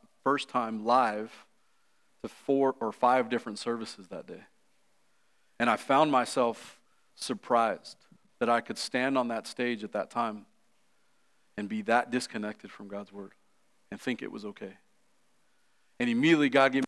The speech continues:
conviction and says, "Look, if you're gonna take steps forward, if you're gonna move forward in your faith, you need to anchor to this in a way that you never have before,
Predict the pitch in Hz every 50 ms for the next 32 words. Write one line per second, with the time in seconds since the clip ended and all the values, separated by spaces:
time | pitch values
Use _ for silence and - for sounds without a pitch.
0 | - _ - 120 113 117 127 - - 123 113 110 107 101 - 123 117 107 110 123
1 | 117 110 - 110 - 123 123 135 147 147 143 147 127 120 - - 131 120 - -
2 | - 131 117 - - - - 120 123 117 107 107 - - 123 131 135 151 135 120
3 | 117 127 135 143 143 131 - - _ - - _ _ _ - - 123 120 131 131
4 | 127 117 117 113 110 107 104 - - - 123 117 104 - - _ - _ _ _
5 | - 113 113 120 131 135 139 117 - 123 127 131 127 - 139 123 - 135 117 127
6 | 123 - - 123 110 107 113 117 117 110 107 110 110 113 107 107 110 113 107 110
7 | 110 104 - _ - -